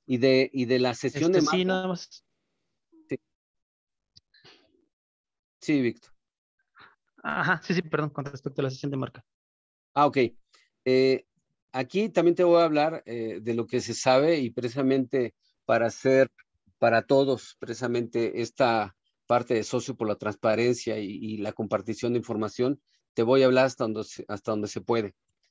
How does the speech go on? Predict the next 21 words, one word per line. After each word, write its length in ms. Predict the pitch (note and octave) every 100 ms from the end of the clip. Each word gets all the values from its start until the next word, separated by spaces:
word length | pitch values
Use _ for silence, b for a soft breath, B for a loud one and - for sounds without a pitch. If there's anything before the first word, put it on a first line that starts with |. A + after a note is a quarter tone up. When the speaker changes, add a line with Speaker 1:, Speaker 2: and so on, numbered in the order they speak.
| _ _
Speaker 1:
Eh, 300 | A#2+ A#2 A#2+
eh, 640 | A#2+ A#2 A2+ A2+ A2+ A2 G#2 - _ _ _ _ _ _ _ _ _ _
el 140 | B2+ A#2+
club 200 | F3+ G#3
deportivo 640 | D#3 D3 - E3 B3 B3+ _ _ _ _ _ _ _ _ _ _ _ _ _ _ -
está, 1000 | A#2+ - D3+ D#3 D#3+ D3+ C3+ A#2 - _ -
eh, 420 | A2+ A#2 G#2+ G#2+
eh, 200 | G2+ G2
o 160 | - B2+
estaba 640 | A#2+ - D3 D#3+ C3 C#3+ _ _ _ _ _ _
en, 360 | - A#2+ B2 A#2+
en 580 | A#2+ A#2+ A#2 A#2 A#2 A#2
el 120 | A2+
apartado 680 | A#2 - A2+ - C3+ C#3 C#3+
de 240 | A#2+ A2+ A2
la 200 | A2 -
asociación 760 | A2+ A2 G#2 G#2+ - A2 C3+ C3
civil 460 | C#3 A#2 C#3+ F#3 _ _ _ _ _ -
que 240 | B2 B2+
es, 220 | B2 - - _ _
eh, 640 | A2+ A2 A2 G#2+ G#2+ G#2